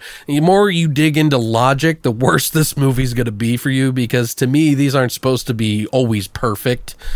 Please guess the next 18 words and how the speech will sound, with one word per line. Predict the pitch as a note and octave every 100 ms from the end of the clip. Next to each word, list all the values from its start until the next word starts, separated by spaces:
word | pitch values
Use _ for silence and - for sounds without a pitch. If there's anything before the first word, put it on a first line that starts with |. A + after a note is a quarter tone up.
| - -
Although | - D3 D3 C#3
making | D#3+ E3 D3+
them | C3+ B2
as | A#2
realistic | A2 A#2+ A#2 A2+ A2 A2 G#2
as | A2
possible | - G#2 G2+ A#2 G#2+
to | G#2 G#2
me | G#2
is | G2+ F#2+
the |
difference | A2+ A2 - G#2
between | - A2 A#2 A2
a | G#2+
great | C#3 F3+ F#3+ -
found | C#3+ B2 A2
footage | A#2+ A2 G#2
film | - G#2+ G2+